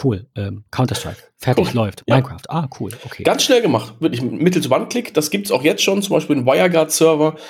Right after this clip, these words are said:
Speaker 2: Ähm, ich weiß nicht, ob das jetzt grad aktiv läuft, aber WireGuard-Server, du kannst halt eben mit ein paar Parametern innerhalb von wenigen Sekunden dir einen WireGuard-Server ausrollen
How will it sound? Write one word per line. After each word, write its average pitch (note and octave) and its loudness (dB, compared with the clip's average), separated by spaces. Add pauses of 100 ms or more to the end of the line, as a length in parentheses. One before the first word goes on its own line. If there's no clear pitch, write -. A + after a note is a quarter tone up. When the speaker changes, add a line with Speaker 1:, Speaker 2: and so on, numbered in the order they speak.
(200)
Speaker 2:
Ähm, B2+ 2
ich C3+ 2
weiß E3+ 2
nicht, E3 4
ob D#3+ 2
das D#3+ 2
jetzt D3 -2
grad C#3+ -2
aktiv E3 -6
läuft, D#3+ 4
aber D3 4 (240)
WireGuard-Server, F#3 4
du F3+ 2
kannst F3+ 0
halt D#3 2
eben D3 2
mit - 0
ein B2+ -8 (360)
paar F3+ -2
Parametern E3 2
innerhalb F3+ 4
von E3 4
wenigen F#3 4
Sekunden E3+ 0
dir E3+ 4
einen D#3+ 2
WireGuard-Server G2+ 2
ausrollen A#2+ 2